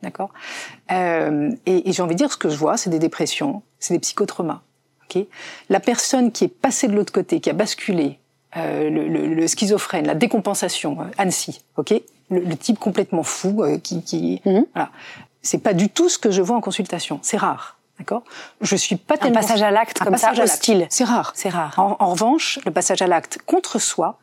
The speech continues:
Speaker 1: n'est pas rare. C'est-à-dire, il y a des tentatives de suicide. Hein, l'acte suicidaire, euh,
Speaker 2: Oui,
Speaker 1: il
Speaker 2: parce
Speaker 1: est
Speaker 2: qu'on dit
Speaker 1: présent.
Speaker 2: qu'un tiers de, de, de ces, de ces migrants,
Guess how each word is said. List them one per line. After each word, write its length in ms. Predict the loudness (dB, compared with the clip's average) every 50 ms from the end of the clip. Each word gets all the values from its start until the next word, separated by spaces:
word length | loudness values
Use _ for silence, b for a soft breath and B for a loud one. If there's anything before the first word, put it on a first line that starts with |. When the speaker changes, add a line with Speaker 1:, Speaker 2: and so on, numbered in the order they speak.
| _ _
Speaker 1:
n'est 120 | -2 0 0
pas 160 | 0 0 -2
rare. 360 | -2 -4 -6 -8 -10 -14 -18 _ _ _ _ _ _ -18
C'est-à-dire, 380 | -8 -6 -4 -2 0 0 0
il 80 | 0 0
y 60 | 0
a 100 | 0 -2 b b b b b b b b b _ _
des 80 | 0 0
tentatives 420 | 0 0 0 0 0 0 -2 -2
de 80 | 0 -2
suicide. 520 | 0 0 0 2 2 2 0 0 -2 -10 -20 _ _ _ _ _ -10
Hein, 160 | -6 -4 -2 0
l'acte 280 | 0 -2 -2 -4 -6 -8
suicidaire, 640 | -6 -4 -4 -4 -4 -2 0 0 0 0 0 0 -2
euh, 100 | -4 -6
Speaker 2:
Oui, 40 | -8 -10 _ _ _
Speaker 1:
il 60 | 0 2
Speaker 2:
parce 140 | 2 2
Speaker 1:
est 20 | 4
Speaker 2:
qu'on 100 | 4 4
dit 120 | 4 4
Speaker 1:
présent. 120 | 4 2 0
Speaker 2:
qu'un 300 | -2 0 0 0 0 0
tiers 600 | -2 -2 0 0 2 0 0 0 -2 -2 -2 -2 -2 -2
de, 220 | 0 0 2 2
de, 200 | 2 2 2 2
de 140 | 2 2 0
ces, 480 | -2 0 0 0 2 2 2 0 -2 -4 B B B B B B -4
de 60 | -4
ces 160 | 0 2 2
migrants, 520 | 4 4 4 2 2 2 2 2 2 0